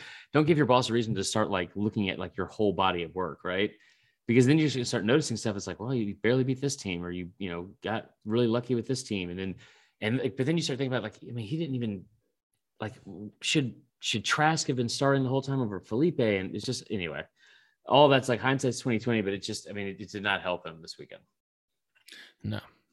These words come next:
Speaker 2: And we got two voicemails that will wrap up the pod. Um, this one first, just about this game. The second one is just, I think, an A and M fan,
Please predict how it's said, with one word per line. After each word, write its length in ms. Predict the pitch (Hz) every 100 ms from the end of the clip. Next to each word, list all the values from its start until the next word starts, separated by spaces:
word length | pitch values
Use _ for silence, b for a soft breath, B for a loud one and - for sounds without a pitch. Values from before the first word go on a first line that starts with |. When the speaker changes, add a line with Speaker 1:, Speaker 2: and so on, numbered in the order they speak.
| _
Speaker 2:
And 160 | 123 131
we 60 |
got 240 | 135 135 127
two 220 | 180 170
voicemails 640 | 151 151 - 143 143 139
that 100 | 123
will 160 | 113 110
wrap 260 | 113 117 120
up 140 | 113
the 80 | 98
pod. 480 | - 107 107 107 104 - _
Um, 400 | 95 95 90 87
this 240 | 95 104
one 240 | 110 104 98
first, 460 | - 110 101 -
just 240 | - 110 113
about 180 | 107 104
this 100 | 101
game. 180 | 117 110
The 60 |
second 320 | 104 165 165 131
one 120 | 123
is 140 | 110
just, 180 | 117 -
I 60 | 110
think, 380 | 135 120 - b b b b b -
an 80 | 113
A 140 | 120
and 100 | 107
M 180 | 120 117
fan, 480 | - 101 95 92